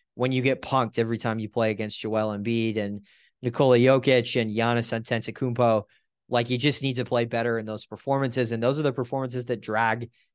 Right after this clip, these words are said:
you know, the averages down. And this is what the general masses are going to look at. Obviously, the stats don't account for everything. And Anthony Davis's defensive effort on a night out and night in basis is incredible. And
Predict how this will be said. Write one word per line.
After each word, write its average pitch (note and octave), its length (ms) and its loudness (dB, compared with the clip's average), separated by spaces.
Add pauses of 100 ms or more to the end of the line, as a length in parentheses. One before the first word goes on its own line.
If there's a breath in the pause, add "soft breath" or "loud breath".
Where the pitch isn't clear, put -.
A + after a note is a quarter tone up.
(200)
you A#2+ 100 -8
know, A2+ 120 -2
the A2+ 160 -4
averages A#2+ 560 -2
down. A2+ 320 0
And G#2+ 120 -10
this A2 140 -10
is G#2+ 120 -8
what A2 360 2 (280)
the C3+ 80 0
general C3 320 2
masses A#2+ 480 -2
are A#2+ 220 -2
going A2+ 240 -6
to G#2 60 -12
look B2 220 -4
at. G#2+ 180 -2
Obviously, A#2+ 380 -4
the G#2 100 -14
stats A2+ 400 -2
don't A2+ 300 -2 (440 soft breath)
account B2 460 -2
for A2+ 420 0 (400)
everything. C#3 580 0
And B2 280 -6
Anthony B2+ 340 -6
Davis's A#2 460 0
defensive A#2 480 -4
effort A2+ 420 -2 (420 soft breath)
on A#2+ 180 0
a A#2 60 0
night A#2 280 2
out A2 300 2
and A2 140 -10
night G#2+ 240 -4
in A2 200 -8
basis A2+ 480 -2
is A2 320 -4
incredible. B2 800 4
And A2 180 -2